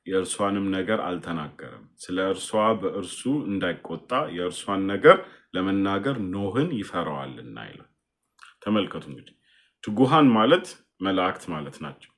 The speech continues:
ለሰው ልጅ ያስተማሩት፣ እ፣ ጥንቆላ ነው። ምንድን ነው የሚለው? የፀሐይንና የጨረቃን የከዋክብትንም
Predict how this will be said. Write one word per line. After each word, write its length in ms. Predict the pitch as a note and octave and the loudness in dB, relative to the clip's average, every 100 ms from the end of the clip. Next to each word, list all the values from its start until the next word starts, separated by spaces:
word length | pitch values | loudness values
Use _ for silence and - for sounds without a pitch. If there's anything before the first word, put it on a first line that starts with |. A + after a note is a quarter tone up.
| _ _ _ _ _ _ _ E2+ | _ _ _ _ _ _ _ 0
ለሰው 800 | G2 G#2+ B2 - - - G2+ G2 | 6 8 10 8 2 -8 -4 0
ልጅ 240 | G#2+ D#2+ - - - | -2 -4 -16 -20 -12
ያስተማሩት፣ 680 | F2+ - - F2+ F2+ C#3 C#3+ - _ _ _ _ _ _ _ _ F#2 | -10 -8 -6 -4 0 0 0 -8 _ _ _ _ _ _ _ _ -10
እ፣ 60 | E2+ D#2 C2+ - - _ | -8 -8 -10 -14 -20 _
ጥንቆላ 460 | - A2 - F#2 D2+ C2 | -6 -4 0 -2 -2 -8
ነው። 160 | C#2+ - _ _ _ _ _ _ _ _ _ _ _ _ _ - | -16 -20 _ _ _ _ _ _ _ _ _ _ _ _ _ -4
ምንድን 200 | G#2 A#2+ | 2 4
ነው 100 | A#2+ | 6
የሚለው? 320 | A#2 C3 E3+ - - _ _ _ _ - | 6 8 6 4 -10 _ _ _ _ -6
የፀሐይንና 840 | G2 - G2+ G#2+ A#2 B2 C3 C3+ D#3+ | -4 0 0 2 2 4 6 6 6
የጨረቃን 600 | C3+ - G2+ F2 - - - - | 4 2 0 -2 -6 -16 -18 -6
የከዋክብትንም 1040 | F#2+ F#2+ - G#2+ A2 - A#2 - C3+ D3 | -4 -2 0 2 2 0 -6 -4 0 2